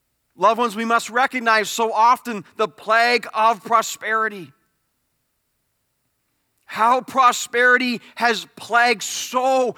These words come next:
many hearts over the years and will continue to do so in the future. Just so we understand the weight of what God's word puts behind this,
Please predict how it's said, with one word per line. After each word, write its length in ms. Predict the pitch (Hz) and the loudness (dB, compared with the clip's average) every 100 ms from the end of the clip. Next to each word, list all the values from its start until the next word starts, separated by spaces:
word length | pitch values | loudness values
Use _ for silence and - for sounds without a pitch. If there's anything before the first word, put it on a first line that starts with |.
| - | -10
many 580 | 185 240 254 247 226 180 _ | -4 0 0 -2 -4 -10 _
hearts 500 | - 240 233 214 - - | -8 -2 -2 -4 -10 -10
over 340 | - 247 247 233 | -4 -2 -2 -4
the 120 | 220 | -4
years 440 | 202 247 254 240 | -8 -6 -2 -4
and 160 | - 226 | -4 -6
will 80 | 226 | -6
continue 460 | 220 185 247 240 | -8 -10 -8 -8
to 140 | 202 190 | -10 -12
do 180 | 208 | -12
so 320 | 233 226 226 208 - - | -12 -6 -4 -4 -8 -10
in 340 | 240 233 226 - _ | -6 -4 -6 -8 _
the 80 | 202 | -12
future. 540 | - 233 - 302 - _ _ _ _ _ _ _ _ _ _ _ | -8 -8 -6 -8 -10 _ _ _ _ _ _ _ _ _ _ _
Just 260 | 156 294 - | -6 -6 -4
so 160 | 294 | -4
we 180 | 269 254 | -4 -2
understand 640 | 240 240 - - 240 233 - _ | -2 -2 -6 -4 -2 -2 -8 _
the 80 | 214 | -6
weight 480 | 185 175 240 247 | -4 -2 0 0
of 100 | 220 | -2
what 200 | 196 214 | -2 -4
God's 340 | 180 208 214 - | -4 -4 -4 -4
word 260 | 220 208 | -4 -4
puts 200 | 220 220 | -6 -8
behind 440 | - 190 202 220 208 | -8 -8 -4 -4 -4
this, 160 | 196 | -8